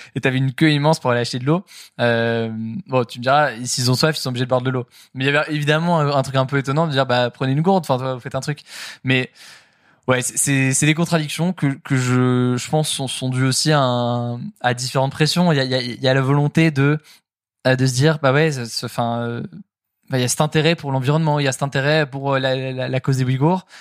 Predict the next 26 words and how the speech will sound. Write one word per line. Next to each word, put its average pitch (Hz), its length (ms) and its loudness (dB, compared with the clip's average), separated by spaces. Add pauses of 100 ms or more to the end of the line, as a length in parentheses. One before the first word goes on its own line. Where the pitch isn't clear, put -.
(500)
Il 139 100 -4
y 147 60 4
a 143 60 4
aussi 147 320 -2
cette 147 300 -2
pression 151 320 0
potentielle 147 600 0
de, 139 180 0
d'effet 135 260 -2
social, 147 560 2
de, 135 240 0
ah, 143 160 2
mais 127 280 -2
tout, 139 140 -12
tout 147 140 -8
le 147 60 2
monde 151 140 2
a 139 80 4
là 147 220 4
le 139 60 -6
dernier 131 240 0
iPhone 147 400 0
ou 135 80 0
a 127 80 4
la, 127 260 2
la, 123 260 -4